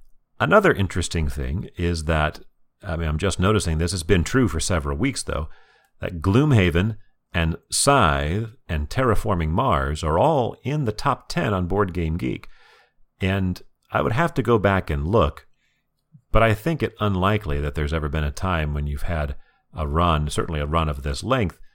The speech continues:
of three top ten games all in the top ten of the hotness. So what game has displaced Gloomhaven as number, as the number one game? Well, it is a debut,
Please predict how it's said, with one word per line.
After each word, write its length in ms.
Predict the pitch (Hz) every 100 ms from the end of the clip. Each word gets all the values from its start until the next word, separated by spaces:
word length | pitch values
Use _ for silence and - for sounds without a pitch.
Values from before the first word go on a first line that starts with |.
| _ _
of 160 | 76 73
three 520 | - - 135 110 78
top 340 | - 87 -
ten 220 | - 80
games 480 | 76 101 92 71 73 -
all 220 | 87 78
in 100 | 71
the 80 | 67
top 300 | - 69 -
ten 320 | - 76 67 - - - -
of 180 | 69
the 60 | 67
hotness. 640 | 78 69 - 80 - - - _ _ _ _ _ - - _ _ _
So 240 | - 139
what 300 | 131 180 170
game 480 | 131 160 95 113 151 - -
has 280 | 101 101
displaced 1160 | - - 80 143 - - - 190 113 107 - 110
Gloomhaven 840 | 110 143 180 85 71 69 117 - 143
as 200 | 120 120
number, 320 | 127 131 123 -
as 220 | 110 127
the 80 | 131
number 160 | 131 127
one 220 | 123 131
game? 320 | 95 - - - _ - _ _ _
Well, 240 | 90 113 123
it 100 | 127
is 160 | 147
a 60 | 135
debut, 580 | 120 135 123 196 -